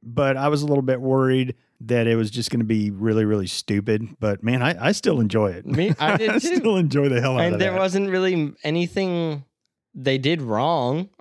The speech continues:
Speaker 2: and there were a couple of things where I was like, "Okay, what
Speaker 1: Yep,
Speaker 2: the hell?"
Speaker 1: yep.
Speaker 2: Uh,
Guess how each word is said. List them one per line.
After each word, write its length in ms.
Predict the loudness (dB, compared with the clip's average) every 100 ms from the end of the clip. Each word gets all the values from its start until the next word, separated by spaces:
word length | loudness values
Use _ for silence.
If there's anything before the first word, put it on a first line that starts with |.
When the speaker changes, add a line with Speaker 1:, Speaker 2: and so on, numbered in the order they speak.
| -8
Speaker 2:
and 140 | -2 0
there 80 | 0
were 220 | -2 -6 _ _
a 100 | -6
couple 420 | -2 -4 0 0 -2
of 80 | 0
things 280 | -2 0
where 80 | 0
I 40 | 0
was 80 | -2
like, 180 | -4 -4
"Okay, 520 | -4 -2 -6 -6 -4
what 80 | 0
Speaker 1:
Yep, 220 | 2 0
Speaker 2:
the 60 | -2
hell?" 240 | -4 -6 -4
Speaker 1:
yep. 280 | 0 0 -2 -10 -12 -20 -2
Speaker 2:
Uh, 420 | 0 2 2